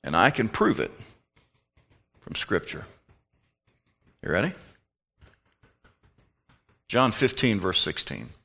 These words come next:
"You've not chosen me, but I've chosen you and ordained you that ye should go and bring forth fruit, and that your fruit should" what?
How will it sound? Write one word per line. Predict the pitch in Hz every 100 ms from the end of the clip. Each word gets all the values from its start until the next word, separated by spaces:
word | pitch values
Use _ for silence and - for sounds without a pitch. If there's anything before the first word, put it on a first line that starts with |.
| _ _ _ _ _ _ _ _ _ _ _ _ -
"You've | 90
not | 92 -
chosen | - 104 110 107
me, | 95 73 76 - - _ _ _ _ _ _ _ _ _ _
but | 85
I've | 95
chosen | - 85 123 139
you | 90 - - - _ _ _ _ _ - _ _ _ _ -
and | 65
ordained | - - 107 147 156 131
you | 135 123
that | 90
ye | 113
should | - 90 80
go | 117
and | 110 82
bring | 113 151
forth | 147 135 139
fruit, | - - 76 57 - - _ _ _ _ _ _ _ _ _ _ _ _ _ _ _ _ _ _ _ _
and | - 67
that | 85 98 -
your | 95 104
fruit | - - 71 65 - - _ _ _ _ _ _
should" | - - 64
what? | 53 50